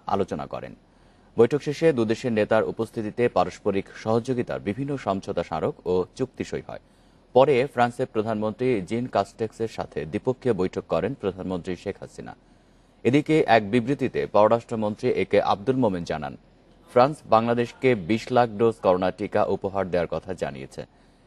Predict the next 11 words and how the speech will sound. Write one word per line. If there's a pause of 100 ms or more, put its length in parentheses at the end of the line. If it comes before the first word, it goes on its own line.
(160)
ইউনেস্কোর (120)
পঁচাত্তরতম
বার্ষিকীতে (160)
যোগ
দিতে (120)
মঙ্গলবার
স্থানীয়
সময়
সকালে (440)
লন্ডন
থেকে